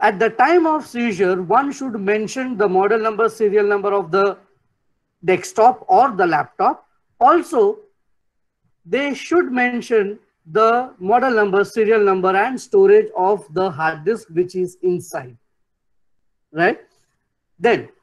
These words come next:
a reliable and validated duplication process should be used. Now, in this, what we mean to, there are a lot of open source tools which do, uh, validation of making a duplication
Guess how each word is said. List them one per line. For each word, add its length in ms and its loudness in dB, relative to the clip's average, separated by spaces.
a 120 2
reliable 500 2
and 280 0
validated 720 0
duplication 800 0
process 680 -2
should 380 0
be 140 -2
used. 540 -8
Now, 180 4
in 160 0
this, 260 4
what 260 0
we 140 -4
mean 500 -2
to, 260 -14
there 180 4
are 140 2
a 80 -4
lot 300 4
of 260 2
open 380 4
source 360 4
tools 500 -2
which 360 -6
do, 380 -6
uh, 240 2
validation 920 4
of 380 2
making 340 2
a 60 4
duplication 840 -2